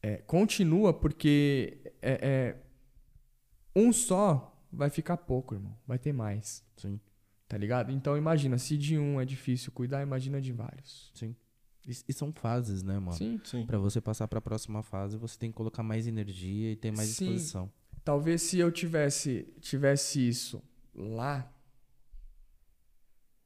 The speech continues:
Speaker 1: escutado, continua, que vai, talvez, né? Mas é que é a experiência, mas continuar, a palavra é continuar.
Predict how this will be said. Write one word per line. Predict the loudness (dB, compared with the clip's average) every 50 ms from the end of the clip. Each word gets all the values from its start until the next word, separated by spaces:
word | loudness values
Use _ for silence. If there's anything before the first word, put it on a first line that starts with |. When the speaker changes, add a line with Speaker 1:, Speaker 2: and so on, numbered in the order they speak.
| _ _ _ _ _ _ _
Speaker 1:
escutado, | -18 -12 -8 -8 -6 -4 -4 -4 -4 -4
continua, | -4 -2 -2 -2 -2 -2 -2 0 2 2 2 2 2 0 -2 -6 -12 -16 _ _ _ _ _
que | -10 -8
vai, | -6 -2 0 0 0 0 0 -4 -6 -10 -14 _ _ _ _ _ _ _ _ _ _ _ _ _ -8
talvez, | -6 -4 -4 -2 0 0 0 0 -2
né? | -2 -4 -4 -6 -8 -12 -20 -20 _ _ _ _ _ _ -8
Mas | -2 -2 -2 0 -2
é | -4
que | -2 0 2
é | 2
a | 2
experiência, | 0 -2 -4 -2 -2 -2 -2 -2 -4 -6 -8 -10 -18 -20 _ _ -10
mas | -6 -6 -6 -6 -8
continuar, | -8 -4 -4 -4 -2 -2 -2 0 0 0 0 -2 -4 -6
a | -4
palavra | -4 -2 -2 -2 -2 -2 -2
é | -4
continuar. | -4 -6 -6 -6 -6 -6 -6 -6 -6 -8 -12 -14